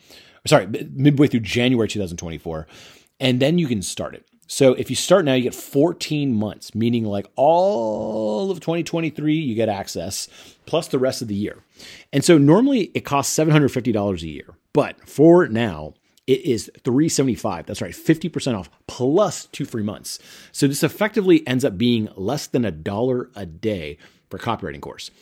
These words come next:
And let me tell you why you should probably buy copywriting course. If you learn something from some of our courses, one of our roughly twelve courses, if you learn one thing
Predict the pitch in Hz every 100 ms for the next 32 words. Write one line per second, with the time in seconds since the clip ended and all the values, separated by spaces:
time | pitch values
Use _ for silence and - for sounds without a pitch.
0 | _ _ 127 170 202 180 120 95 92 87
1 | - - 95 85 82 151 - 71 - -
2 | - 55 - - - _ - - - _
3 | - - 226 233 123 123 123 - 123 113
4 | 113 107 104 - 110 101 90 - 98 -
5 | 101 98 95 90 92 90 95 90 - 107
6 | 98 - 98 - 64 - - _ - 180
7 | 196 123 98 104 101 76 -